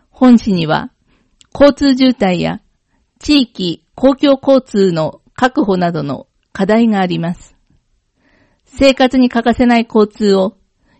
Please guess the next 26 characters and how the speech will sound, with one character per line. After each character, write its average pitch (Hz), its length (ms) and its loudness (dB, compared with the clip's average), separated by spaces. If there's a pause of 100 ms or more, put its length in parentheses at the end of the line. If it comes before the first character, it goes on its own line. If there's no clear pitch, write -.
よ 220 200 4
り 254 260 -4 (260)
安 208 300 2
全、 190 400 -2 (480)
安 240 240 4
心 247 240 0
で、 226 260 -2 (520)
便 285 240 4
利 247 100 2
に 190 140 -2
す - 120 -8
る 170 140 -4
た 165 140 -6
め、 160 200 -8 (720)
二 285 320 -2
つ 285 140 0
の 170 280 0 (340)
社 214 200 -6
会 294 240 2
実 302 220 -4
験 208 280 0
を - 280 -6
行 185 200 -2
い 165 220 -2
ま 160 140 -6
す。 - 200 -20